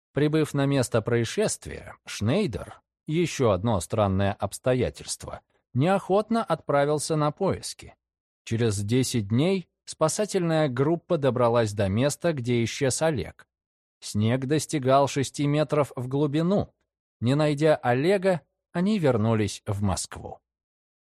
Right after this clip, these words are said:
По Москве в это время стали распространяться слухи, возможно, с подачи Н К В Д, что Олег сбежал в Турцию,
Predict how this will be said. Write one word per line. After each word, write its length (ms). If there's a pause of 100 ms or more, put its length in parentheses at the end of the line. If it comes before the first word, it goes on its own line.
(200)
По 100
Москве 520
в 80
это 240
время 360
стали 340
распространяться 920
слухи, 600 (260)
возможно, 640
с 80
подачи 540
Н 160
К 120
В 140
Д, 260 (240)
что 380
Олег 400
сбежал 460
в 100
Турцию, 720